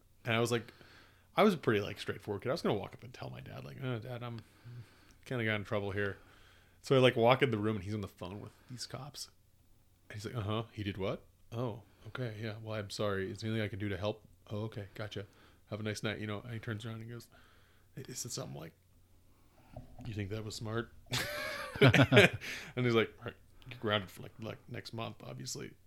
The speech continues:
He's like, <laughs> "Go away. Like, you, go be in your room." And, and just, like,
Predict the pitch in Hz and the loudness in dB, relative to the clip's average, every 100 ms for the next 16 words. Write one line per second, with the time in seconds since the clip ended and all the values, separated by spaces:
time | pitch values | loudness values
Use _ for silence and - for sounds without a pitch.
0 | - - - - - - - - - - | -20 -18 -12 -12 -14 -20 -20 -20 -20 -6
1 | 175 - - - - - 113 110 104 - | -6 -4 -8 -12 -6 4 6 6 4 0
2 | - 117 - - - - _ _ - - | -4 -2 -2 -8 -20 -20 _ _ -20 -8
3 | 135 123 - - - - 127 131 131 - | -2 -2 -2 -20 -4 4 10 12 12 8
4 | - - 131 117 113 107 110 120 131 131 | -4 -4 0 4 4 4 2 -2 -2 -2
5 | 120 131 | 2 0